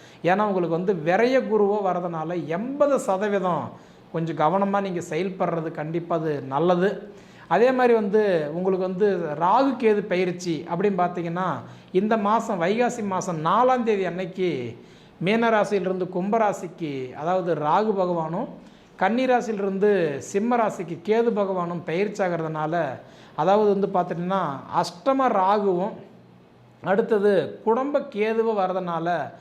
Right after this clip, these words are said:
கிட்டத்தட்ட ஐம்பது சதவீதம் நல்லா இருக்குது, ஒரு ஐம்பது சதவீதம் நல்லா இல்லை. எது செய்கிற மாதிரி இருந்தாலும் உங்க சுய ஜாதகத்தை பார்த்துட்டு கண்டிப்பா அது உங்களுக்கு பண்றது நல்லது தான். குறிப்பா உங்களுக்கு முழுக்க முழுக்க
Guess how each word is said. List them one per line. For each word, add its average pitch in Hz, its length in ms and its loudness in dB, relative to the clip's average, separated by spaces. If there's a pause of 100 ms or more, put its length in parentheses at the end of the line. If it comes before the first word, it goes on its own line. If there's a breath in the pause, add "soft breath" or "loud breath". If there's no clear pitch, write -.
(360 loud breath)
கிட்டத்தட்ட 175 380 -2
ஐம்பது 214 440 2
சதவீதம் 226 560 -4
நல்லா 185 200 0
இருக்குது, 185 400 -4
ஒரு 160 140 -4
ஐம்பது 196 340 -2
சதவீதம் 190 440 -4
நல்லா 165 300 -2
இல்லை. 165 280 -2 (520 loud breath)
எது 208 240 0
செய்கிற 226 320 2
மாதிரி 202 260 2
இருந்தாலும் 175 500 -2
உங்க 156 200 -4
சுய 185 280 -2
ஜாதகத்தை 226 720 2 (100)
பார்த்துட்டு 180 720 -2
கண்டிப்பா 185 420 0
அது 185 100 -2
உங்களுக்கு 151 400 -4
பண்றது 165 280 -4
நல்லது 156 400 -2
தான். 170 140 0 (580 loud breath)
குறிப்பா 240 340 4
உங்களுக்கு 240 420 2
முழுக்க 226 400 2
முழுக்க 247 680 2